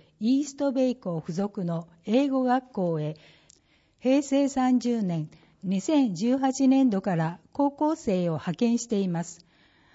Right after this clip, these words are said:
今年度に派遣された高校生が、自らの留学体験等を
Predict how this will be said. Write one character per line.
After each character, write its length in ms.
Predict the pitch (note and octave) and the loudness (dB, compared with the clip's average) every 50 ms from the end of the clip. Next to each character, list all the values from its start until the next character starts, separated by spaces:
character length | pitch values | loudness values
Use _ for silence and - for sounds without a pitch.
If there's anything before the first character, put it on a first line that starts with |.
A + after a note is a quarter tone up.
| _ _ _ _ | _ _ _ _
今 240 | - D4 D4+ D#4+ D#4 | 0 2 4 4 4
年 240 | E4 E4 E4+ D4+ A#3 | 4 2 2 2 0
度 100 | G#3+ G3+ | 0 0
に 120 | G3 F#3+ | 0 -2
派 260 | F3 C#3+ - - F#3+ | -2 -4 -4 -6 -4
遣 240 | - C#4 C4+ C#4 C#4+ | 0 2 2 2 2
さ 160 | C#4 - B3+ | 2 0 -2
れ 120 | A#3+ A#3+ A#3 | -2 -2 -2
た 160 | - A#3 G#3 | -4 -4 -2
高 240 | - C4 C4+ C#4 C4+ | 0 0 0 0 0
校 220 | C#4 C#4+ C4+ C#4 | 0 0 0 0
生 300 | C#4 C#4 A3+ F#3+ F#3 E3 | 0 -2 -4 -4 -2 -2
が、 180 | D3+ D#3 E3+ - - - _ _ _ _ _ - | -4 -6 -6 -8 -12 -20 _ _ _ _ _ -2
自 240 | A3 B3 C#4 C4+ C4+ | 4 4 4 4 2
ら 260 | B3+ A3 G3 G3 F#3+ | -2 -2 -2 -2 -2
の 220 | F3+ F3 F#3 F#3+ G3+ F#3 | -2 -2 -4 -6 -6 -2
留 240 | E3 G#3+ C4 D4 | 0 2 2 2
学 240 | D4 D4+ D4+ D4 - | 2 0 0 -2 -4
体 260 | - - C#4+ D4 D4+ | -6 -4 -2 -2 -2
験 260 | D4 - G#3+ G#3 G3 F#3+ | 0 -2 -2 -2 -2 -2
等 240 | - A3 G#3+ G#3 | -2 -4 -2 -2
を 280 | F#3 E3 E3 D#3 F#3 | -2 -4 -4 -4 -6